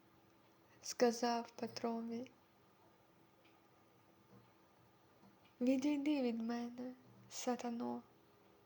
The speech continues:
ти спокушаєш мене, бо думаєш не про Боже,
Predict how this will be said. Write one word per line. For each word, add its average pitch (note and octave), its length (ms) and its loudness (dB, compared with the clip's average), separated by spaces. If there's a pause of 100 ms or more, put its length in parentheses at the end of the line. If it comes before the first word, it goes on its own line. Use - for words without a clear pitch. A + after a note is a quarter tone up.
(680)
ти D4 160 4
спокушаєш C#4+ 1040 -2
мене, A3+ 440 -4 (720)
бо B3 220 8
думаєш B3+ 600 2
не B3+ 260 2
про B3+ 240 -4
Боже, B3 580 -4